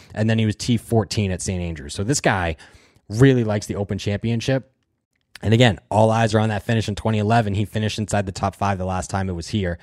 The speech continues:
So we'll just have to see. He's plus six fifty, or he's plus sixty-five to win.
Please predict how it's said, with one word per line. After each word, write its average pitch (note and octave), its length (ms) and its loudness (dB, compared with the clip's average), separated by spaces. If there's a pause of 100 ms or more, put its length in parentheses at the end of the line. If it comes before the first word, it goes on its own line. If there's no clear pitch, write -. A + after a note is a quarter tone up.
(220)
So - 100 -4
we'll F#2+ 120 0
just G#2+ 160 0
have G#2+ 120 2
to G2+ 100 -4
see. G#2 360 0 (220)
He's G#2+ 120 -2
plus - 280 -4
six - 340 -6
fifty, B2+ 600 0 (300)
or A2 260 0
he's G#2 240 -8
plus A2+ 220 -4
sixty-five G#2 760 -4
to - 100 -10
win. G#2+ 520 -2